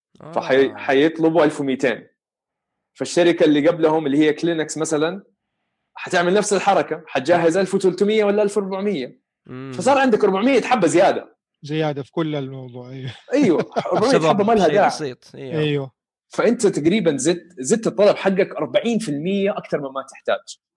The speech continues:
Speaker 3: أي.
Speaker 2: هذا هو البول ويب إفكت.
Speaker 1: جميل.
Speaker 2: حلو.
Speaker 3: أوكي.
Speaker 2: كيف تقدر تحارب البول ويب إفكت هذا؟
Speaker 1: مم.
Speaker 2: لو، طبعا، باندا هم لما انحسبوا ألف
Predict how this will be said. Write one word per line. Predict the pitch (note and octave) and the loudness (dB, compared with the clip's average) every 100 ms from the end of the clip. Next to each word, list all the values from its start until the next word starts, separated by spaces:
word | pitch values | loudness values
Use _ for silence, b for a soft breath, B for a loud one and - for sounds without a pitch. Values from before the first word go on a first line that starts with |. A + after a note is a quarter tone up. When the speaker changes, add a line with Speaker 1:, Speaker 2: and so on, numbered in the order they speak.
| - | -14
Speaker 3:
أي. | D#3 C#3+ C#3 C3+ | -10 -8 -6 2
Speaker 2:
هذا | D#3+ D#3 | 2 4
هو | E3 D#3+ | 4 4
البول | B2+ C#3+ | 4 2
ويب | C3 A#2+ | 2 0
إفكت. | G2 F#2 - _ - _ _ _ | -4 -10 -10 _ -20 _ _ _
Speaker 1:
جميل. | - C3+ | -20 -8
Speaker 2:
حلو. | B2+ A#2+ D3+ | -4 -4 -4
Speaker 3:
أوكي. | F3 D#3 E3+ A#3+ _ _ | -10 -10 -10 -12 _ _
Speaker 2:
كيف | A3 A3 | 2 2
تقدر | A3+ E3 D#3 | 2 2 2
تحارب | D#3+ D#3+ D#3+ B2+ | 2 2 2 2
البول | A#2+ C3 | 0 0
ويب | C3+ B2 B2 | 2 2 0
إفكت | A2+ A2 - | -10 -10 -4
هذا؟ | A2 A#2 - _ - | -6 -6 -14 _ -18
Speaker 1:
مم. | C3+ A#2 _ _ _ _ _ _ _ - | -16 -16 _ _ _ _ _ _ _ -8
Speaker 2:
لو، | B2 B2+ B2+ B2+ - - | 2 4 4 0 -6 -6
طبعا، | C3 A#2+ | -2 -2
باندا | B2 G#3+ F#3 C#3+ F3 A3 - | 0 0 4 2 2 -2 -16
هم | C3+ A#2+ | -10 -4
لما | A#2+ A#2 A#2 | -2 -2 -6
انحسبوا | - G#3 D3+ C3 B2 | -2 0 2 2 0
ألف | B2 - - | 0 -6 -20